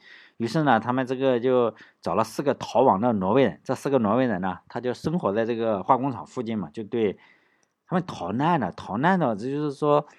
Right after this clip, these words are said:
纳粹进来了，他们逃难了，是吧？逃难，然后就生活在这个化工厂附近，也就对附近肯定是相当熟悉的。还有就在一个月黑风高还有大雪的夜里，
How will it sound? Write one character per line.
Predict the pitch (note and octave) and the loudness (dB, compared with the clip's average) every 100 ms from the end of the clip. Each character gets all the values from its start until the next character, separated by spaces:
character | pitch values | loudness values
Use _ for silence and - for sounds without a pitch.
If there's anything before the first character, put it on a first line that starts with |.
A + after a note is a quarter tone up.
| _ _ _ _ _ - | _ _ _ _ _ 2
纳 | F3 | 2
粹 | E3+ F3 | 4 -2
进 | - F#3+ | 0 2
来 | C3+ | 4
了， | G#2 F#2+ - | 4 2 -2
他 | |
们 | C3+ | -8
逃 | - F#2+ | -6 -4
难 | A#2 C#3+ | 0 0
了， | G#2+ | 0
是 | F#2 | -2
吧？ | F2 _ | -6 _
逃 | - G#2 | -6 0
难， | A#2+ A2+ | 2 2
然 | G2+ | 2
后 | G#2+ | 0
就 | A#2 | -2
生 | A2 C3+ B2+ | -4 -6 -4
活 | G2+ | -2
在 | G2+ | 0
这 | A2 | 0
个 | A2 G2+ | 0 0
化 | G2 - | 2 2
工 | A#2+ | 2
厂 | A2+ D2 | -4 -8
附 | G#2+ | -8
近， | G2+ F2+ | -6 -6
也 | E2+ | -4
就 | F#2 A2 | -4 0
对 | F3 D#3 B2 - | 2 4 4 -2
附 | - - _ G#3 | -18 -20 _ 0
近 | G#3 B3+ | 2 2
肯 | E3+ G#2 | 2 -2
定 | G#2 | -2
是 | B2 | -2
相 | C3+ | 0
当 | D3 D#3 | 0 -2
熟 | - | -6
悉 | F2+ C#3 | -4 0
的。 | A#2 - - - | -2 -2 -20 -18
还 | - D3 | 4 8
有 | C#3+ A2+ | 8 6
就 | C#3+ | 2
在 | C3+ B2+ | 4 4
一 | G#2 | 4
个 | B2 A#2+ G2+ F2+ - - - | 4 4 4 0 -8 -20 4
月 | D#3+ C#3 | 6 6
黑 | - C#3 | 6 4
风 | - D3 | 4 4
高 | C#3 C3 | 8 8
还 | A2+ | 6
有 | A#2+ | 0
大 | A#2 - | 0 -8
雪 | A2+ F2+ | -6 -6
的 | F2+ | -2
夜 | G#2 C3 D3 | 0 2 2
里， | E2 | 2